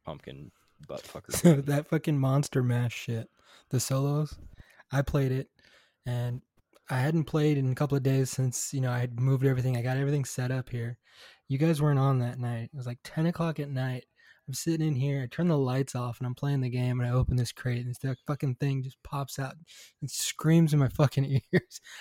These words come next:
Speaker 2: I did not know that they did that. <laughs> Scared me half to fucking death.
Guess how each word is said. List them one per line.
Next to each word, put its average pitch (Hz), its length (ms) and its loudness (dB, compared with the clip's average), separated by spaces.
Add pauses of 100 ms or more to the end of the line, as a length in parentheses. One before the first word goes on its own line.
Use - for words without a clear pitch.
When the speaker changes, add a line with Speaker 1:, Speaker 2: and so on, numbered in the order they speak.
(200)
Speaker 2:
I 165 60 0
did 165 140 4
not 180 240 4
know 165 180 6
that 160 140 6
they 139 100 4
did 139 280 2
that. 139 120 4 (2250)
<laughs> 175 120 8 (380)
Scared 202 480 2
me 208 140 4
half 190 320 2
to 185 80 0
fucking 160 440 -2
death. 139 400 0